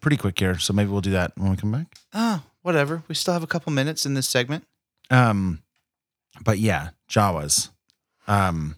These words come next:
Speaker 2: But yeah, he was awesome. Talk about his big slug brother.
Speaker 1: Right. I
Speaker 2: 'Cause
Speaker 1: can't think of his name, but it's, like, in, like, the dark internet. They're trying to find a virus
Speaker 2: They
Speaker 1: and
Speaker 2: go to the dark web, which is, like,
Speaker 1: The dark web, yeah.
Speaker 2: the most P G version of the dark web.
Speaker 1: Yeah, right. So it's like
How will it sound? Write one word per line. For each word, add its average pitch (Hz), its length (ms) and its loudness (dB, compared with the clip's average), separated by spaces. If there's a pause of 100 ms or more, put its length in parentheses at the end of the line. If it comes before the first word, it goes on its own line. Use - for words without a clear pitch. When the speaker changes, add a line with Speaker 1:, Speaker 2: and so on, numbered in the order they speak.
Speaker 2:
But 110 100 -8
yeah, 120 160 0
he 123 180 -2
was 147 160 0
awesome. 117 360 2
Talk 123 260 0
about 170 240 2
his 147 180 -2
big 127 260 -4
slug 135 300 0
brother. 117 360 -2 (640)
Speaker 1:
Right. 92 380 0
I 98 80 -2
Speaker 2:
'Cause 104 160 0
Speaker 1:
can't 156 140 4
think 180 140 0
of 180 60 -2
his 135 160 0
name, 104 340 4
but 107 140 0
it's, 113 120 0
like, 131 200 4
in, 117 180 2
like, 101 160 -2
the - 80 -2
dark 92 380 0
internet. 113 480 2
They're 107 180 0
trying 113 220 2
to 101 240 0
find 90 240 -2
a 87 40 0
virus 107 460 2
Speaker 2:
They 143 60 6
Speaker 1:
and 156 100 2
Speaker 2:
go 156 140 6
to 143 80 2
the 139 120 4
dark 95 360 -4
web, 92 400 0
which 110 200 2
is, 104 140 0
like, 104 80 4
Speaker 1:
The 131 60 8
dark 101 240 2
web, 85 140 -4
yeah. 82 180 -2
Speaker 2:
the 135 80 6
most 131 320 2
P 110 220 0
G 98 160 0
version 95 380 0
of 92 100 -2
the 101 100 -2
dark 90 260 -2
web. 92 300 -2 (200)
Speaker 1:
Yeah, 113 320 6
right. 98 280 2
So 127 200 4
it's 120 200 0
like 104 300 -2